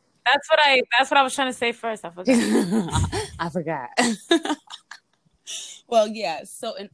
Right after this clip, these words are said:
Speaker 2: oracle in ancient times was either a sacred place where you would go,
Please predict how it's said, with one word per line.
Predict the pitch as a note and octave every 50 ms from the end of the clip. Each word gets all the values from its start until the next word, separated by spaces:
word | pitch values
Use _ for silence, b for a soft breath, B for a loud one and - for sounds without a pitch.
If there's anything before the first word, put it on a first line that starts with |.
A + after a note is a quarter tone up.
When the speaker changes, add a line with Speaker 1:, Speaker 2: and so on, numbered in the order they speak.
| -
Speaker 2:
oracle | - B3 C4+ D4 E4+ D#4+ _ - G#3+ G#3
in | F#3+ F3+ - -
ancient | F3+ F#3 F3 - G#3 F#3 -
times | - E3+ D3 C#3+ C#3 C3+ C#3 - - - _ b b b b b b b _ _ _ _ _ -
was | D#3+ E3 F3+ F3 F3 F3 - -
either | - D#3 D#3 D3 D#3+ E3 D3+ -
a | - D3
sacred | - - - F#3+ G#3+ - D4 -
place | - - G3 E3+ E3 E3+ - -
where | D#3+ D#3+
you | D3+ D3+ D#3
would | F3+ G#3+ E3 -
go, | E3 C#3+ C3 C#3 - G#3 C#4